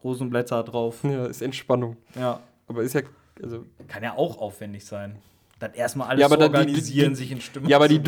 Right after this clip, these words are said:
Speaker 2: Durchführung des Onanierens
Speaker 1: Ja.
Speaker 2: ist ja keine
Speaker 1: Stimmt.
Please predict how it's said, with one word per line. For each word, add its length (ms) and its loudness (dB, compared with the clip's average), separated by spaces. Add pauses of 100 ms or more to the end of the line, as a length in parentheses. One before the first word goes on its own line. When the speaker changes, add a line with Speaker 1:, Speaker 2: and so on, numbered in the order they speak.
Speaker 2:
Durchführung 680 6
des 200 4
Onanierens 680 6
Speaker 1:
Ja. 220 0
Speaker 2:
ist 240 2
ja 320 6 (260)
keine 680 2 (1400)
Speaker 1:
Stimmt. 480 -12